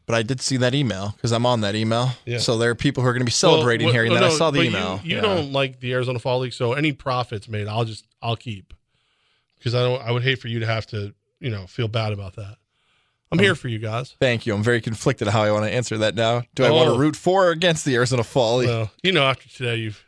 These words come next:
Speaker 2: you've got a lot of things to think about.
Speaker 1: And also,
Speaker 2: Uh,
Speaker 1: the N F L,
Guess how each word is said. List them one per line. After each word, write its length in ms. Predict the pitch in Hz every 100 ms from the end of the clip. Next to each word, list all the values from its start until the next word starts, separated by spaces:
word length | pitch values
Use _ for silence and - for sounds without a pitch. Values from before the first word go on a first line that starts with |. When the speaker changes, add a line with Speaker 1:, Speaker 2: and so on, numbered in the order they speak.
| -
Speaker 2:
you've 100 | 113
got 120 | 127
a 20 |
lot 180 | 110 113
of 80 | 117
things 200 | 127 113
to 100 | 117
think 180 | 110 101
about. 280 | 98 95 - -
Speaker 1:
And 100 | -
also, 500 | 147 156 135 175 165
Speaker 2:
Uh, 60 | -
Speaker 1:
the 120 | 160
N 80 | 185
F 160 | 196 -
L, 320 | 190 165